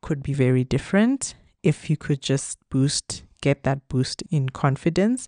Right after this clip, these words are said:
And a coach can help you do that, especially if it's a coach who focuses a lot on mindset mastery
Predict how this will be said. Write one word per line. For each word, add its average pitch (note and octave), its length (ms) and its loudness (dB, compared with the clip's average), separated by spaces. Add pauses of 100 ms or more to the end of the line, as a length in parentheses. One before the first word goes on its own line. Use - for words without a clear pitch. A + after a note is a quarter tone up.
(120)
And D3 320 -2
a - 80 -6
coach - 720 6
can D3 240 -6
help C#3+ 340 -4
you C3+ 60 -2
do B2+ 220 -2
that, - 260 -6
especially - 600 0
if - 140 -2
it's - 160 -4
a C#3+ 60 0
coach - 580 4
who D3+ 600 -4
focuses D3+ 640 0
a C3+ 80 0
lot C#3 320 0
on C#3 320 0
mindset C#3+ 680 -2
mastery B2+ 840 -2